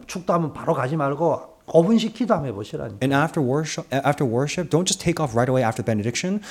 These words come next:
Speaker 2: but try to stay for at least five minutes and pray.
Speaker 1: 딱 오 분 기도만 해도요, 한 주간 붙잡아야 될 단어가 딱 나올, 이제 한 문장이 딱 나올 정도로 기도하시라니까요.
Speaker 2: You know, pray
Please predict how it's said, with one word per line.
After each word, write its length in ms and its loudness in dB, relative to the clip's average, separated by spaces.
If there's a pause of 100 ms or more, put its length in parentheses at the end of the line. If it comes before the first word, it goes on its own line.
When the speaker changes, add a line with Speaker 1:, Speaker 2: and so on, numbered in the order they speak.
(120)
Speaker 2:
but 140 -2
try 160 2
to 80 0
stay 160 2
for 160 0
at 0 -
least 240 -2
five 160 2
minutes 320 0
and 80 -4
pray. 420 -6
Speaker 1:
딱 160 6
오 160 12
분 220 8
기도만 400 8
해도요, 480 8
한 180 4
주간 300 8
붙잡아야 460 8
될 160 4
단어가 420 8
딱 160 4
나올, 240 6
이제 140 -2
한 260 4
문장이 400 4
딱 160 2
나올 260 8
정도로 720 8
기도하시라니까요. 640 -6
Speaker 2:
You 80 6
know, 100 4
pray 540 0